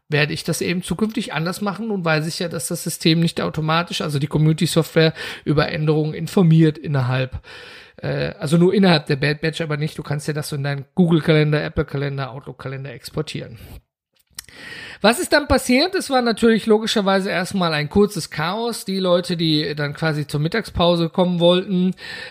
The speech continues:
äh, haben sich dann vor dem Problem gesehen, dass es dann plötzlich abends war. Da war man dann anderweitig verplant.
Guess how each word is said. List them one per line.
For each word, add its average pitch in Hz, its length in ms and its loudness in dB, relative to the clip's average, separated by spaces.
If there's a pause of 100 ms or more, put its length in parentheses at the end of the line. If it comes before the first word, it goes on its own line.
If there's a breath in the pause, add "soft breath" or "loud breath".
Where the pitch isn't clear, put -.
äh, 151 180 4
haben 151 320 2
sich 160 140 -2
dann 160 160 0
vor 165 120 0
dem 156 140 2
Problem 160 320 -2
gesehen, 156 240 0
dass 147 140 -2
es 147 120 -8
dann 135 140 -2
plötzlich - 400 -4
abends 208 400 -6
war. 196 220 2
Da 160 120 -2
war 147 80 -4
man 147 140 -6
dann 135 140 -8
anderweitig 190 480 -8
verplant. 175 600 -2